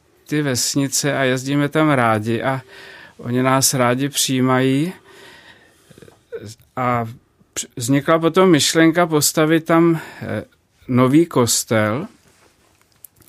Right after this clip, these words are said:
To bylo v době, kdy tam byl jeden z prvních našich kolegů, už skoro na půl roku, eh, David Balcar. A, eh,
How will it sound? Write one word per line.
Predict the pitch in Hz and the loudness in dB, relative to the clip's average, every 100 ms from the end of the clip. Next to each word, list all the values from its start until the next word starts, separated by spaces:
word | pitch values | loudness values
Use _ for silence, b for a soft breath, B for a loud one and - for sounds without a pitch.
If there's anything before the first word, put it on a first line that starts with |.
| B B B B B | B B B B B
To | 117 | -6
bylo | 110 143 | 0 0
v | 143 | 2
době, | 127 127 151 | 0 2 2
kdy | 156 143 | 2 0
tam | 127 143 | 2 2
byl | 143 147 156 131 | 4 6 4 4
jeden | 123 127 143 147 | 0 0 2 2
z | - | 0
prvních | - 127 139 143 139 | 0 2 4 4 2
našich | 139 131 - 170 | -2 -2 -2 -4
kolegů, | - 131 123 117 120 | -2 2 2 2 -2
už | 123 156 - | -4 -4 -6
skoro | - - - 131 143 | -8 -8 -4 0 2
na | 143 | 2
půl | 120 156 160 | 0 0 2
roku, | 147 110 - 131 151 220 B B B B B B | 2 0 -4 -4 -4 -6 B B B B B B
eh, | 107 | -6
David | 107 123 143 143 | -2 0 0 0
Balcar. | 120 117 117 - 131 127 185 233 _ B B B B B _ - | 2 4 2 0 2 2 0 -6 _ B B B B B _ -6
A, | 117 120 117 113 b b b - | -4 -2 -4 -8 b b b -18
eh, | 104 95 92 | -12 -12 -12